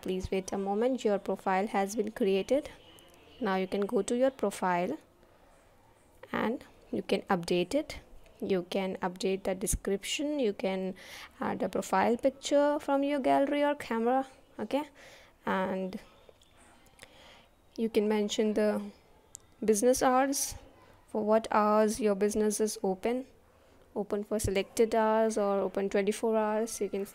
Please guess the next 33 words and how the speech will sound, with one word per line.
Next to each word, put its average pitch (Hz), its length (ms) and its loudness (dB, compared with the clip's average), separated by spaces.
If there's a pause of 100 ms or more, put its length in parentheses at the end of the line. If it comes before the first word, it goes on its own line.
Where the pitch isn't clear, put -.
(320)
open 208 220 -2
on 202 180 2
which 214 260 2
days, 214 440 4
you 196 80 2
can 196 160 -2
select 202 420 -2
all 202 280 2
that 214 280 -2
thing. 226 220 -2 (480)
Then 240 260 2
enter 214 320 2
your 247 260 4
email 226 400 4
address 208 460 2
where 214 140 2
people 220 340 0
will 226 160 4 (120)
contact 202 540 -2
you 269 140 0
through 269 260 -4
email. 185 480 0 (640)
After 208 360 6
that, 240 280 4
enter 196 280 2
your 190 200 4
website, 247 680 4 (120)
or - 160 0
if - 140 -2
you 226 80 2
have 220 340 2
two 240 100 -2
websites, 247 760 2